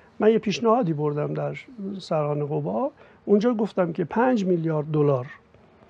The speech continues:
از، اه، صندوق توسعه به من بدید و یه آیین‌نامه‌ای هم پیش بینی کردیم برای سرپرستی این مؤسسات و بانک‌های ناتراز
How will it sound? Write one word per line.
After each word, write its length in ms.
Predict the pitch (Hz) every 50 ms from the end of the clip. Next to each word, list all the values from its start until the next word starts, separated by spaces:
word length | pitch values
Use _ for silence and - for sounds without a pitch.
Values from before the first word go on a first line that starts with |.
| - - _ _ -
از، 360 | 170 151 147 143 135 156 220
اه، 920 | 254 220 196 175 170 165 160 160 156 - - 196 - 220 214 226 - 233 208
صندوق 440 | - 190 170 160 151 165 170 160 147
توسعه 420 | - 160 151 135 - 180 156 147
به 120 | 143 147 143
من 220 | 143 151 160 151
بدید 420 | 143 180 190 185 233 226 208 - - - - _ _ _ - - - - - - - _ _ _ - 156 147
و 300 | 165 165 165 160 156 160 165
یه 100 | 185 220
آیین‌نامه‌ای 520 | 208 180 170 156 156 151 147 147 151 156
هم 140 | 156 151 147 143 - 240 -
پیش 180 | - 165 -
بینی 220 | - 175 156 165 185
کردیم 440 | 185 214 233 233 233 247 247 233 196
برای 280 | 180 165 160 160 165
سرپرستی 580 | 151 - 175 151 139 151 147 147 135 - - 196
این 260 | 175 170 165 160 151 - - - - - - _ _
مؤسسات 480 | - 160 151 139 - - - 156 143 -
و 40 | 170
بانک‌های 420 | 147 151 147 139 - - 160 156
ناتراز 760 | 151 151 143 139 - 160 147 147 160 180 226 254 277 254 -